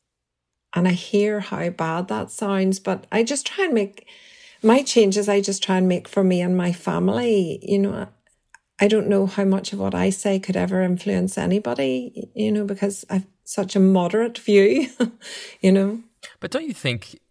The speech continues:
Speaker 2: just bringing up your children this way is, like, far more powerful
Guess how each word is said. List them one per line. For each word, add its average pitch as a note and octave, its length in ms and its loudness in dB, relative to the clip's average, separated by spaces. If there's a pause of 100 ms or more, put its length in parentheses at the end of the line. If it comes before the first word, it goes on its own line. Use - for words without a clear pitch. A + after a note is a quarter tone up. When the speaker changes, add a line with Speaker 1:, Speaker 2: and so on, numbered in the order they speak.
(100)
Speaker 2:
just - 420 -8
bringing A#2+ 360 -2
up G#2+ 340 -6
your G#2+ 120 -6
children G#2+ 720 -8
this G2+ 220 -10
way F2+ 400 -6 (960)
is, D#3+ 300 -4
like, - 160 -14
far F3+ 440 -6
more C3 200 -2
powerful - 840 -8